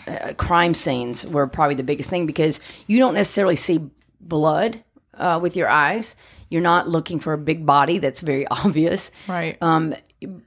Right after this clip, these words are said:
Speaker 1: but you also, we also were certified in buried.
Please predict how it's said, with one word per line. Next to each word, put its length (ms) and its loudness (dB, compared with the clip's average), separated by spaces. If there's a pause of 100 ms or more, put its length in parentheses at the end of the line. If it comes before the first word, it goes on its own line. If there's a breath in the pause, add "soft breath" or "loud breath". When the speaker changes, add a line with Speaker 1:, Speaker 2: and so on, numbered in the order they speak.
Speaker 1:
but 200 2
you 120 4
also, 580 4
we 300 2
also 480 4
were 180 -2
certified 460 0
in 160 0
buried. 480 2